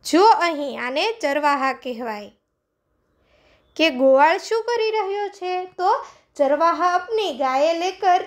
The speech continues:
ચરાને જા રહા હૈ", કે ચરવાહા એટલે કે ગોવાળ છે પોતાની ગાયો ચરાવવા માટે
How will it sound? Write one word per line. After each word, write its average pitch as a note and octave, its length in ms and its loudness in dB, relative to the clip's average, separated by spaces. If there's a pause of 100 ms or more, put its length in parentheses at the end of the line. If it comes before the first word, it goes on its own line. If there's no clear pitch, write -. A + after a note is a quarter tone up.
ચરાને D4 520 0
જા C4 240 0
રહા B3+ 400 -2
હૈ", A#3+ 180 -10
કે C#4 280 0
ચરવાહા C#4 560 -2
એટલે A#3+ 260 -8
કે C4+ 160 -4
ગોવાળ C#4+ 400 4
છે F#4 260 -4
પોતાની C4 500 -10
ગાયો C#4+ 360 -4
ચરાવવા C4 460 -2
માટે A#3+ 440 -4